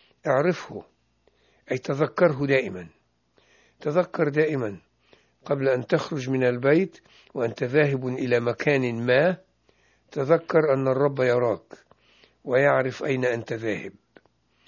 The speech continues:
تذكر أن ما تعمله في الخفاء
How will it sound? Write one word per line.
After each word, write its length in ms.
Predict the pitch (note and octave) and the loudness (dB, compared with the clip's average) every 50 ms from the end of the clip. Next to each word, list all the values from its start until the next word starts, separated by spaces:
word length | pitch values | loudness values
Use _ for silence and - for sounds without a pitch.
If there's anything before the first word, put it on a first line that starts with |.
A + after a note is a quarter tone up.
| _ _ _ _ _ _ _ _ _ | _ _ _ _ _ _ _ _ _
تذكر 540 | - D3 D3 D#3 C#3+ - - E3+ D#3 D3+ C3+ | -12 -4 -2 -2 -2 -2 -4 -4 -2 0 0
أن 140 | C3 C3 C3 | 0 0 0
ما 160 | C3+ C#3+ C#3+ | 2 0 0
تعمله 600 | - - B2 A#2 B2+ C#3+ D#3+ D#3 C3 A2 A2 A2+ | 2 2 0 2 2 2 2 2 0 -2 -4 -4
في 160 | A2 - - | -6 -4 -4
الخفاء 760 | D3+ C3+ - - C#3 C3 - - E3 E3 F#3 G#3+ A3+ - | -4 -4 -2 0 -2 -2 0 2 4 4 4 4 2 -4